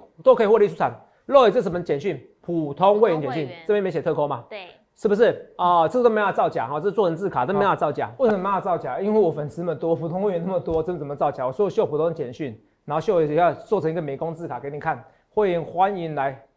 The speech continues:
Speaker 1: 如果造假，欢迎检举我，我直接从明天开始，从下礼拜开始，我不录影了，我直接退出股市，我蓄意造假。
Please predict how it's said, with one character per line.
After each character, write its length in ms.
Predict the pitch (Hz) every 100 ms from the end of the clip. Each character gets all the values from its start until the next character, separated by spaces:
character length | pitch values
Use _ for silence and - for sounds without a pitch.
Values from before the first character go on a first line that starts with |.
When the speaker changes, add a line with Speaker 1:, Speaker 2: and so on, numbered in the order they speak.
| _
Speaker 1:
如 120 | - 196
果 120 | 160
造 200 | 214 175
假， 160 | 143
欢 140 | 135 170
迎 80 | 160
检 160 | 147
举 80 | 139
我， 200 | 143 123
我 160 | 139 147
直 220 | 170 160
接 160 | 180
从 200 | 180 139
明 220 | 147 156 151
天 140 | 160
开 140 | 156
始， 60 | 151
从 120 | 135
下 140 | 131 156
礼 80 | 131
拜 120 | 143
开 160 | 135 135
始， 140 | -
我 140 | 117
不 120 | 113 131
录 220 | 143 120
影 100 | 107
了， 120 | 104 _ _ - -
我 100 | 156
直 60 | 160
接 100 | 156
退 120 | 156
出 120 | 147
股 80 | - -
市， 100 | 127 _ _ _ _ _ _ _ _ _ - _ -
我 160 | 165
蓄 180 | - 175
意 40 |
造 180 | 156 143
假。 160 | 127